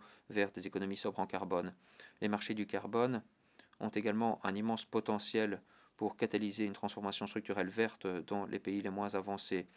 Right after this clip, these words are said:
en débloquant de nouveaux flux financiers pour des investissements favorables à l'environnement. De même, ces marchés peuvent donner des moyens d'action aux P M A pour qu'ils mettent en place une économie sobre en carbone et résiliente, tout en promouvant une industrialisation durable, le développement de l'énergie propre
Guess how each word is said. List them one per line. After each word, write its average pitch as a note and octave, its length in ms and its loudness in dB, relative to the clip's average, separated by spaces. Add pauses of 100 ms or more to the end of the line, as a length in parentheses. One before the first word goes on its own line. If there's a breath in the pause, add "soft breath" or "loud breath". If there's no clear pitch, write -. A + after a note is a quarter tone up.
(680 loud breath)
en G#2 140 2
débloquant A2 600 4
de G2+ 100 -2
nouveaux G2 280 -2
flux A2 340 -2
financiers G#2+ 680 0
pour G#2+ 560 0
des G2+ 140 -6
investissements G2+ 640 0 (300 loud breath)
favorables G#2+ 580 4
à G#2+ 60 2
l'environnement. F#2 580 0 (320 loud breath)
De G#2+ 100 4
même, A2+ 220 6
ces A2 100 0
marchés G2 320 0
peuvent G#2 160 0
donner G#2 200 2
des G#2 80 0
moyens G2+ 180 0
d'action B2 500 0
aux A#2+ 120 4
P A2 160 4
M G2+ 160 4
A B2+ 180 2 (460 loud breath)
pour B2 260 2
qu'ils A2 300 0
mettent G#2 160 0
en G2 80 2
place G#2 240 2
une G2 100 -2
économie G2+ 380 2
sobre G#2 240 2
en G#2 60 4
carbone G2+ 320 0
et - 20 -4
résiliente, G2 560 0
tout - 60 2
en F#2+ 60 0
promouvant G#2 500 -2
une A2+ 80 2
industrialisation G2+ 680 -2
durable, G2+ 600 4
le G#2+ 440 4
développement G#2+ 520 2
de G#2 120 0
l'énergie G2+ 460 -2
propre - 560 2